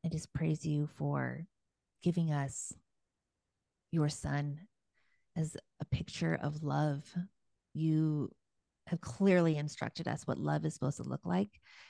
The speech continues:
And Lord, I just pray that you would bring each of us one step closer to emulating that love, to being able to receive that love, to giving that love to others around us, and that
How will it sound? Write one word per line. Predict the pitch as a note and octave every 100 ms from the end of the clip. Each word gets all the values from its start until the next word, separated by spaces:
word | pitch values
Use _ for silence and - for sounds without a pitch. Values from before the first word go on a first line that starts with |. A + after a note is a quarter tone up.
| -
And | E3+
Lord, | D#3+ D#3 -
I | E3+
just | F3 -
pray | - D#3+ D3+ D3
that | -
you | D#3+ D#3+
would | D#3 -
bring | D3 D3
each | D3 -
of | D3+
us | C#3+ D3 - -
one | D#3+ D3 D#3 F3
step | - D#3
closer | - C3+ C#3 - A2+ D#3 - _ _ - _
to | - -
emulating | D3+ D#3 D#3+ D#3+ E3 D#3+
that | D#3+
love, | E3 D#3 D#3+ -
to | F3
being | D3 C#3+
able | C#3
to | - C#3+
receive | - - - D#3 E3+
that | - D#3 -
love, | D#3 D3+ D3+ E3 - _ _ _ _ _ _ _
to | -
giving | D3 C#3+ D3 D3
that | D3+ D3+
love | - D3+ D3 D3 - - - -
to | - -
others | D3 C#3+ D3
around | B2+ B2 B2+
us, | A#2 D#3 - - - _ -
and | D#3 C#3+
that | C#3